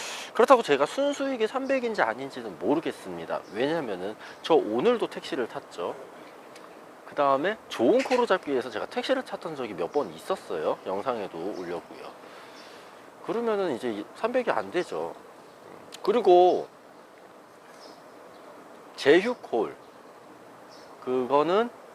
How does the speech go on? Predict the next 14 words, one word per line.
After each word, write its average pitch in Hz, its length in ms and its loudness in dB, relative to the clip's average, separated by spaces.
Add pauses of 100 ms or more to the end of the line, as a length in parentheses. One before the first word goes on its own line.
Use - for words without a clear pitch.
(120)
이십 143 280 -4
프로와 180 380 4
별개로 117 580 0 (220)
건당 240 520 2
팔백육 269 600 2
원씩의 226 480 2 (100)
보험비가 147 500 0
차감이 165 400 -8
돼요. 156 380 -2 (380)
그것도 214 320 2
여러 107 200 6
개 165 80 -2
탔으니까 180 760 -4
저는 98 420 -6